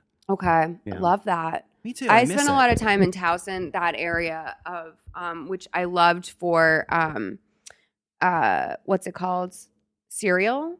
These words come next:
Speaker 2: Oh, yeah.
Speaker 1: Because I totally know where, oh my God, why am I forgetting the name of it? My favorite Wegmans is there. It begins with an H.
Speaker 2: Hunt Valley.
Speaker 1: Hunt Valley. Hunt Valley Wegmans.
Speaker 2: Biggest Wegmans in the world.
Speaker 1: Yeah, it's
Speaker 2: Yeah.
Speaker 1: so good. Guys, <laughs> shout out to Hunt
Speaker 2: <laughs>
Speaker 1: Valley. We're really doing some throwbacks today, but shout out to Hunt Valley Wegmans, my favorite grocery store I've ever been to.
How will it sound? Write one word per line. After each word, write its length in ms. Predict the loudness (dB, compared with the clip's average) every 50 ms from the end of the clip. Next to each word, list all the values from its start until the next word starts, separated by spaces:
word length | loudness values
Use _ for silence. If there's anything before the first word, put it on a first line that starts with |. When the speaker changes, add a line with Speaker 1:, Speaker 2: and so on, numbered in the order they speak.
| _ -8
Speaker 2:
Oh, 120 | -6 -4
yeah. 360 | -4 -2 -2 -2 -4 -6 -8 -4 -2
Speaker 1:
Because 240 | 2 2 4 4
I 120 | 4 4 4
totally 600 | 2 -2 2 4 6 6 6 6 4 2 0 0
know 640 | 0 0 2 2 4 4 2 2 2 -2 -4 -6 _
where, 560 | -4 -2 2 2 4 4 4 4 2 0 0 0
oh 60 | 0
my 120 | 0 0
God, 160 | 2 0 0
why 180 | 2 2 2 2
am 140 | 2 0 -2
I 100 | -4 -4
forgetting 320 | -4 -2 -2 -2 -2 -2
the 80 | -2 -2
name 220 | -2 -2 -2 -2
of 160 | -4 -2 -2
it? 120 | -2 -2 -2
My 140 | -2 -4 -4
favorite 360 | -4 -4 -4 -2 -2 -4 -2 0
Wegmans 560 | 0 0 0 -2 -4 -4 -4 -4 -6 -6 -8
is 160 | -10 -10 -8
there. 240 | -10 -8 -6 -6 -6
It 80 | -4
begins 300 | -6 -6 -4 -4 -4 -4
with 120 | -6 -8 -8
an 120 | -8 -8 -8
H. 120 | -6 -4 -4
Speaker 2:
Hunt 140 | -4 -2 -4
Valley. 220 | -4 -4 -2 -2 -2
Speaker 1:
Hunt 140 | -2 -2 0
Valley. 460 | 2 2 2 2 2 0 -2 -2 -4
Hunt 240 | -4 -4 -6 -4 -2
Valley 220 | -2 -2 -2 -2 -2
Wegmans. 160 | -2 0 0
Speaker 2:
Biggest 180 | 0 -2 -2 -2
Wegmans 320 | -2 -2 -2 -2 -4 -2
in 80 | -2 -2
the 80 | -2
world. 380 | 0 -2 -2 -4 -6 -8 -4 -2
Speaker 1:
Yeah, 300 | 0 2 2 2 0 0
it's 100 | -2 -2
Speaker 2:
Yeah. 100 | -2 0
Speaker 1:
so 180 | 2 2 2
good. 480 | 2 2 2 4 4 2 2 -2 -4 -4
Guys, 520 | -2 0 0 0 0 -2 -6 -10 -12 -10
<laughs> 160 | -8 -6 -2 0
shout 180 | 2 4 4 4
out 200 | 4 2 2 0
to 80 | 0
Hunt 240 | 0 2 0 0 0
Speaker 2:
<laughs> 40 | 0
Speaker 1:
Valley. 300 | 0 2 2 0 -2 -2
We're 320 | -4 -2 0 2 2 2 2
really 260 | 2 2 2 2 2 0
doing 240 | 0 -2 -2 -2
some 180 | -2 -4 -6 -6
throwbacks 540 | -2 0 0 0 2 2 0 0 0 -2 -6
today, 320 | -8 -6 -4 -2 -2 -2 -4
but 140 | -4 -4
shout 220 | -2 0 2 2 2
out 160 | 2 0 0
to 80 | -2 0
Hunt 200 | 0 -2 0 0
Valley 280 | 0 2 2 2 0
Wegmans, 480 | 2 2 0 0 0 -2 -4 -4 -4 -4
my 140 | -6 -6 -6
favorite 300 | -6 -6 -6 -6 -6 -6
grocery 360 | -6 -6 -8 -8 -8 -8 -8
store 160 | -6 -4 -4
I've 100 | -4 -2
ever 160 | -2 -4 -4 -4
been 200 | -4 -6 -6 -6
to. 280 | -6 -4 -4 -4 -4